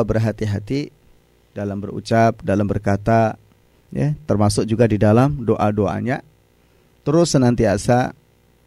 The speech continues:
berdoa kepada Allah Subhanahu wa taala dengan doa-doa yang baik. Dan senantiasalah orang tua itu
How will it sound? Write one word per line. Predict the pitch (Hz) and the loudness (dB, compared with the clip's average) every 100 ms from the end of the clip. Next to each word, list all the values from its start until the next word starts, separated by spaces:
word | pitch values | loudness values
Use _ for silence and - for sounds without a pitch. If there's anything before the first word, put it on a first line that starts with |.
| _ _ | _ _
berdoa | 120 135 113 160 156 | 2 4 6 4 4
kepada | 147 120 120 113 | 2 4 4 6
Allah | 123 120 | 6 4
Subhanahu | - 110 117 123 110 104 | 4 2 4 2 4 2
wa | 104 | 2
taala | 98 107 | 2 2
dengan | 113 104 110 139 - | 2 2 2 0 -2
doa-doa | 117 135 123 113 110 | 2 4 4 2 2
yang | 104 98 | 2 -2
baik. | 107 95 - _ _ _ _ _ _ _ _ _ _ _ _ 120 | -6 -12 -14 _ _ _ _ _ _ _ _ _ _ _ _ -6
Dan | 117 | -4
senantiasalah | 120 135 139 147 139 156 147 175 160 - | 0 2 4 6 6 6 6 6 2 0
orang | 131 131 | 2 2
tua | - 135 123 | 2 4 4
itu | 131 151 156 | 4 4 2